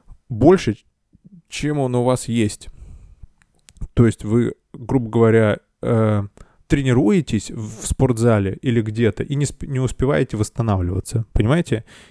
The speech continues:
И у вас происходит такой накопительный эффект усталости и утомления.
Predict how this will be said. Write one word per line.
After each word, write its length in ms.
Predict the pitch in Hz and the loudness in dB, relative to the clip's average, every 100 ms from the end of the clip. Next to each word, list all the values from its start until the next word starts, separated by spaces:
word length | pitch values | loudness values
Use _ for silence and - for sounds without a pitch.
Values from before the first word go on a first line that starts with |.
| - | 0
И 60 | |
у 60 | 120 | 4
вас 220 | 151 147 | 4 2
происходит 580 | - 123 113 - 160 - | 2 4 4 2 -2 -4
такой 280 | 113 117 104 | -4 -2 -2
накопительный 800 | 104 117 - 160 - 113 107 104 | 0 0 0 -2 -2 -2 -2 0
эффект 320 | 143 135 120 | 0 0 0
усталости 640 | 113 - 131 120 - - | -2 -2 -2 -2 -4 -8
и 40 | 110 | -6
утомления. 640 | 110 110 107 98 87 - | -2 0 0 -2 -4 -12